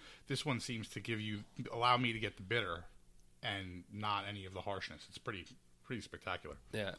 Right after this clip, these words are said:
Speaker 2: I mean, if we were looking at pil-, at,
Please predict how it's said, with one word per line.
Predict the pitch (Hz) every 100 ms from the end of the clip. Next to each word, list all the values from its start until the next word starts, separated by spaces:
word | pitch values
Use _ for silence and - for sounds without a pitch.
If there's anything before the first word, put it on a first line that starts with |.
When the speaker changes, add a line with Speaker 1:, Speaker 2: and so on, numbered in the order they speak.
| -
Speaker 2:
I | -
mean, | 113 113 -
if | 120 127
we | 139
were | 147
looking | 135 131 147 135 135 - -
at | 107 98 92 - - - - - - - - - - - - - -
pil-, | - 131 -
at, | 107 95